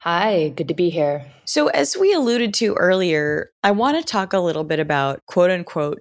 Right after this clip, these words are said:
Speaker 2: design thinking. When I started at Fast Company five years ago, it was all anyone could talk about. And I remember being an assistant and being like, "Oh my God,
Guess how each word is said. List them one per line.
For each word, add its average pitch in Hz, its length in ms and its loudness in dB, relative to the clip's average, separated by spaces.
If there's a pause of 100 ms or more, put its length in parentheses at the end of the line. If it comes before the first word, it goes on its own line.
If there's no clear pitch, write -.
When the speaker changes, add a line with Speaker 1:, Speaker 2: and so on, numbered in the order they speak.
(160)
Speaker 2:
design 147 480 -2
thinking. 143 640 -8
When 175 180 0
I 220 200 2
started 240 340 0
at 208 100 -4
Fast 180 280 0
Company 160 320 -6
five 180 300 -2
years 165 240 -2
ago, 151 440 -2 (480)
it 165 180 0
was 160 320 0 (160)
all 170 520 2
anyone 160 440 -2
could 156 220 -6
talk 139 280 -4
about. - 320 -4 (400)
And 165 160 0
I 160 60 4
remember 165 420 2
being 165 280 -2
an 156 80 -2
assistant 156 520 -2
and 151 80 -4
being 147 220 0
like, 143 240 -2
"Oh 160 60 -2
my 160 120 2
God, 151 220 0